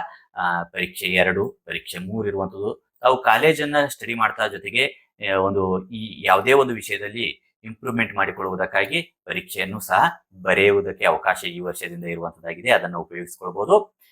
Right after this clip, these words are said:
ಮೂವತ್ತೈದನೇ ಪ್ರಶ್ನೆ ಉತ್ತರ, ಇಡೀ ದೇಶವನ್ನು ವ್ಯಾಪಿಸಿರಲಿಲ್ಲ, ಕೆಲವರ ಹಿತಾಸಕ್ತಿ ಹಕ್ಕುಗಳಿಗಾಗಿ ನಡೆದಿತ್ತು, ಯೋಜಿತ ಹೋರಾಟವಾಗಿರಲಿಲ್ಲ, ಅನಿರೀಕ್ಷಿತ ಕಾರಣಗಳಿಂದ ಪ್ರೇರೇಪಿತವಾಗಿತ್ತು, ಬ್ರಿಟಿಷ್ ಸೈನಿಕರಲ್ಲಿ ಒಗ್ಗಟ್ಟು,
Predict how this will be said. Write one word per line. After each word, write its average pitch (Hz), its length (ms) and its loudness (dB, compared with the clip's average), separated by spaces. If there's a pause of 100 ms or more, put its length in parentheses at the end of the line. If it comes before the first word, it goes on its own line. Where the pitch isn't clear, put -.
(160)
ಮೂವತ್ತೈದನೇ 156 360 2
ಪ್ರಶ್ನೆ 107 320 -6
ಉತ್ತರ, 101 200 -4
ಇಡೀ 95 280 -2
ದೇಶವನ್ನು 98 380 -6
ವ್ಯಾಪಿಸಿರಲಿಲ್ಲ, 90 680 2 (400)
ಕೆಲವರ 104 480 8 (380)
ಹಿತಾಸಕ್ತಿ 147 540 0
ಹಕ್ಕುಗಳಿಗಾಗಿ 95 600 -4
ನಡೆದಿತ್ತು, 87 440 -14
ಯೋಜಿತ 98 440 0
ಹೋರಾಟವಾಗಿರಲಿಲ್ಲ, 95 960 2
ಅನಿರೀಕ್ಷಿತ 110 640 -4 (520)
ಕಾರಣಗಳಿಂದ 110 580 4 (440)
ಪ್ರೇರೇಪಿತವಾಗಿತ್ತು, 98 1080 0
ಬ್ರಿಟಿಷ್ 160 500 -4
ಸೈನಿಕರಲ್ಲಿ 104 580 2
ಒಗ್ಗಟ್ಟು, 92 800 -2